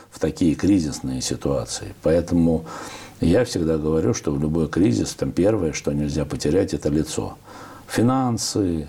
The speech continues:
там, какие-то активы. Это болезненно, но это можно потом восстановить. Но если потеряешь лицо,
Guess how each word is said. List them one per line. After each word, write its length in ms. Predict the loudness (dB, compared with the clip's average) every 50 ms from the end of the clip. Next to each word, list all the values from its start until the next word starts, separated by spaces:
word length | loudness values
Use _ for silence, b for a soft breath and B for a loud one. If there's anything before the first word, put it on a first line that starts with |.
| -10 -20 -18 -10
там, 160 | -6 -6 -4 -2
какие-то 420 | -2 0 2 2 2 4 2 0
активы. 760 | 0 -2 -4 -4 0 4 6 6 6 6 4 2 0 -2 -6 -12 B B B B B B B B B
Это 400 | -2 0 2 2 2 2 0 -2 -6 -14 -20 _ _ _ _ -4
болезненно, 600 | 0 2 4 4 4 4 2 2 0 -2 -2 -2 -2
но 240 | 0 2 2 2
это 180 | 2 2 0 0
можно 380 | 2 4 2 2 2 0 -4 -6
потом 340 | -6 -6 -4 -2 -4 -4
восстановить. 720 | -2 -6 -8 -6 -4 -4 -2 0 0 0 0 0 -2 -8 -14 B B B B B B B B B 0
Но 80 | 2 4
если 380 | 4 4 2 2 0 -2 -4 -4 -12 -20 -20 -18 -8 -2
потеряешь 600 | -2 0 2 2 4 4 4 2 2 -2 -2 -2
лицо, 540 | -2 -2 0 0 0 2 2 2 0 -4